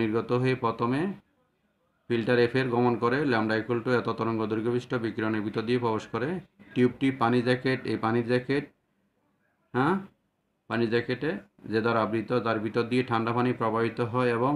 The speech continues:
গ্লাস টিউবটি উত্তপ্ত পারদ টিউবের কাছাকাছি থাকায় উত্তপ্ত হওয়া থেকে নিবৃত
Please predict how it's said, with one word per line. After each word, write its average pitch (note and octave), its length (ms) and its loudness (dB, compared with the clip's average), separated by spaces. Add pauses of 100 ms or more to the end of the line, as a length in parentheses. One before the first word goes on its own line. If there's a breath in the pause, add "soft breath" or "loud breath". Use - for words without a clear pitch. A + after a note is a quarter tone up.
(100)
গ্লাস G#2+ 300 2
টিউবটি C3 380 -4 (460)
উত্তপ্ত - 420 -10 (160)
পারদ A2+ 320 -10
টিউবের A#2+ 320 -12
কাছাকাছি A#2+ 460 -14 (100)
থাকায় C3+ 320 -12 (260)
উত্তপ্ত - 340 -6 (840)
হওয়া A#2 240 2
থেকে B2 220 0 (560)
নিবৃত A2 420 -2